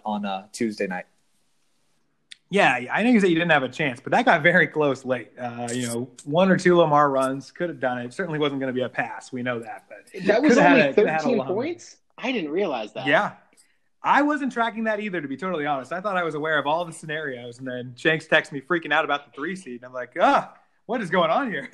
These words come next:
Speaker 1: I
Speaker 2: But
Speaker 1: did not.
Speaker 2: yeah, there was.
Speaker 1: I did not notice it until I text Shanks, "I'm coming for that three seed." <laughs>
Speaker 2: There you go. There you go. Yeah, I was, uh, you know,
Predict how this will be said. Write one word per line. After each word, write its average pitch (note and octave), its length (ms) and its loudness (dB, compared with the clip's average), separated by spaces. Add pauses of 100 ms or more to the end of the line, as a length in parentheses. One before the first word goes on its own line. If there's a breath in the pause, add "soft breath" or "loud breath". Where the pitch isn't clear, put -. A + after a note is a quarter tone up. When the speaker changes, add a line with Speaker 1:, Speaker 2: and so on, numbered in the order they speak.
(160)
Speaker 1:
I C3+ 180 6
Speaker 2:
But E3 40 4
Speaker 1:
did F#3 140 2
not. F3+ 260 2
Speaker 2:
yeah, F3+ 140 -4
there D#3 160 -4
was. E3 240 -6
Speaker 1:
I C#3 100 4
did F#3 140 -2
not F#3 180 0
notice D3+ 360 -4
it D3+ 200 -2
until C3 760 0 (120)
I A#2+ 120 0
text - 360 -6
Shanks, A#2 480 -8
"I'm B2 120 -10
coming B2+ 220 -6
for B2+ 100 -4
that A#2 180 0
three G#2 160 -6
seed." - 280 -20 (120)
<laughs> - 640 0 (800 loud breath)
Speaker 2:
There C#3 160 -8
you D#3 80 -6
go. D3 320 -4 (160)
There D3 140 -10
you C#3+ 100 -8
go. D3+ 220 -4 (320 soft breath)
Yeah, E3 120 0
I E3 100 4
was, C#3+ 200 -2
uh, C#3 300 0
you C3+ 100 -6
know, B2+ 160 -2